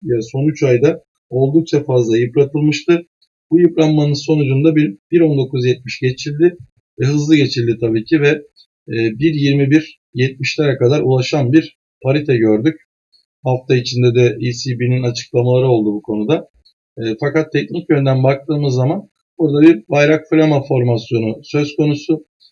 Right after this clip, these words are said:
Yirmi elli altı altı kapanışlarda negatif bölgeye, yani daha aşağı seviyelere, iki yüz günlük hareketli ortalaması on dokuz kırk altı ama, e, paritede çok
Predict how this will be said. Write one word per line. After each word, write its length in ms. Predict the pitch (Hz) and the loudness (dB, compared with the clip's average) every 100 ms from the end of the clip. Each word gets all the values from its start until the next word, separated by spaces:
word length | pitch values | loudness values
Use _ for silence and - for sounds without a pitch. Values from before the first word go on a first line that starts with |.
| - | -6
Yirmi 320 | 127 151 165 | 0 2 4
elli 240 | 160 147 | 2 4
altı 280 | 135 127 - | 2 2 0
altı 280 | 123 120 - | 0 0 -2
kapanışlarda 840 | 135 127 135 131 - 127 117 113 - _ _ - | -6 -4 -2 -4 -2 0 2 0 -4 _ _ -4
negatif 420 | 127 135 143 - - | 0 0 -2 -6 0
bölgeye, 500 | 120 110 110 107 - - | 0 2 2 0 -2 -8
yani 400 | 110 104 107 110 - 120 | -6 -4 -4 -6 -6 -4
daha 240 | 127 127 | -2 -2
aşağı 360 | 120 - 135 135 | -2 0 0 0
seviyelere, 520 | 127 120 110 107 117 | 0 2 2 2 -2
iki 200 | 117 135 | -4 -6
yüz 140 | 117 | -4
günlük 280 | 120 120 120 | -4 -4 -2
hareketli 440 | 120 117 120 - | -2 -2 -6 -2
ortalaması 600 | 120 117 120 117 117 131 120 _ _ _ | -2 0 -2 -4 -4 -6 -6 _ _ _
on 220 | 135 139 | -2 0
dokuz 240 | 131 123 - | 0 -4 -4
kırk 240 | 120 107 | -4 -2
altı 280 | 113 110 185 | -4 -2 0
ama, 300 | 160 156 - _ _ _ - 113 | 2 0 -4 _ _ _ -8 -4
e, 0 | 110 110 107 - | 0 0 -2 -2
paritede 640 | 143 151 151 143 185 - _ _ _ | 0 0 0 0 -2 -4 _ _ _
çok 240 | - 160 | 0 0